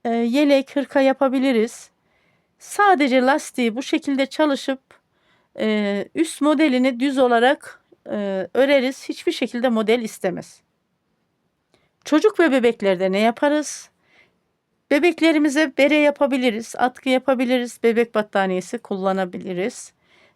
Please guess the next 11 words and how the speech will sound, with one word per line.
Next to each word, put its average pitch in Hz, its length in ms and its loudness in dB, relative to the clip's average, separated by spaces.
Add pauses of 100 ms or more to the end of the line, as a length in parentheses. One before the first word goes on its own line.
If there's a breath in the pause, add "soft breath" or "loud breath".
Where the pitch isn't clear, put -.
E, 208 200 -4
keza 277 380 2
yine 277 300 2
onlarda 262 480 2
da 233 60 4
yelek 247 420 0
ve 202 60 -4
hırkalarda 220 640 0
sadece 220 600 0
lastiği 214 500 -2
kullanıp 233 460 -2